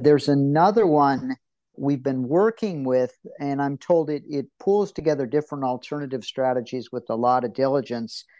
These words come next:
but you'd literally need about a hundred and fifteen million dollars on your own, uh, which is out of most, most folks' reach that I know, uh,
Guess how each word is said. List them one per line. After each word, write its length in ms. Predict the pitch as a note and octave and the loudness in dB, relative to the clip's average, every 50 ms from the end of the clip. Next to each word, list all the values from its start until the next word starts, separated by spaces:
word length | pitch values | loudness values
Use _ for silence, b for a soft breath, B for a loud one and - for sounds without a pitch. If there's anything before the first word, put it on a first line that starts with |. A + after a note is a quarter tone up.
| b b b _ _ _ _ | b b b _ _ _ _
but 180 | - C#3 - - | -4 -4 0 2
you'd 240 | F3+ F3+ E3 D3+ C#3+ | 2 2 2 2 2
literally 460 | D3+ E3 F#3+ G3+ A3+ A#3 A3 G3+ F#3 | 4 4 4 4 4 4 4 2 2
need 180 | E3+ E3 D3+ | 0 0 0
about 220 | D3 B2 C#3 C3 A#2+ | 2 2 2 2 0
a 40 | A#2 | 0
hundred 420 | - - - F#3 F#3+ G3 G3 F#3 | -2 -2 -2 -2 -2 -2 -4 -6
and 120 | D#3 B2 | -6 -10
fifteen 640 | - - - - F3+ F3 F3 - F3 E3 D#3 D3 C3+ | -12 -8 -4 -4 -4 -4 -6 -8 -8 -8 -6 -6 -6
million 360 | C3+ C3+ C#3 C#3+ C#3 C3+ B2+ | -4 -4 -4 -4 -4 -4 -4
dollars 460 | A#2+ A#2+ A#2+ B2 C3 B2+ A#2+ A2+ - - | -2 0 2 2 2 0 -2 -2 -4 -6
on 160 | A#2+ A#2+ B2 | -8 -8 -8
your 180 | A#2+ A2+ A2+ - B2 | -8 -10 -8 -6 -4
own, 420 | C3 C3 C3 B2 A2+ A2 A2 A2 - B B B B B B - _ _ _ _ _ - | -2 -2 -2 -2 -4 -6 -10 -14 -18 B B B B B B -20 _ _ _ _ _ 0
uh, 300 | B2 B2 A#2+ A#2 A#2 A#2 | 2 2 4 4 4 2
which 260 | A#2 B2 B2 - - | 2 0 -2 -4 -6
is 120 | B2 G#2 | -2 0
out 220 | C#3+ C#3+ D3 D#3 D#3 | 2 2 2 2 0
of 100 | C#3+ C3 | -2 -2
most, 440 | C3+ C#3+ D3 C#3 C3 - - - - _ _ _ | -2 0 0 -2 -2 -6 -12 -16 -18 _ _ _
most 540 | - C3+ C3+ C3+ C3+ C#3 D3+ D#3+ - - - | -16 -12 -10 -8 -4 -2 -2 -2 -2 -4 -4
folks' 420 | - E3 D#3 D3+ - - D#3 C3 C3 | -2 -2 -2 -2 -2 -6 -8 -6 -4
reach 320 | D3+ E3 E3+ E3 - - | -2 -2 -2 -4 -6 -6
that 140 | - C3+ C#3 | -6 -6 -4
I 180 | D#3 E3 D#3 | -4 -4 -6
know, 360 | C#3 B2 A#2 A2+ A#2 A2+ G#2 - _ _ _ - A#2 A#2 A2+ - - | -6 -6 -6 -6 -8 -8 -10 -12 _ _ _ -14 -12 -12 -12 -8 -4
uh, 300 | B2 B2 A#2+ A#2 A#2 | -2 -2 -2 -2 -4